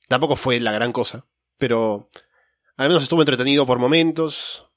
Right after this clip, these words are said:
por lo que hicieron, pero no, no fue tan bueno, ¿no? Am, tal vez hubiera podido ser mejor, pero bueno, es Psycho Sid, no hay que pedirle mucho.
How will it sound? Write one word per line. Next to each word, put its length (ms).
por 400
lo 120
que 80
hicieron, 380
pero 180
no, 160
no 100
fue 160
tan 420
bueno, 300
¿no? 260
Am, 540
tal 120
vez 100
hubiera 200
podido 260
ser 180
mejor, 420
pero 240
bueno, 200
es 180
Psycho 280
Sid, 160
no 60
hay 60
que 100
pedirle 340
mucho. 340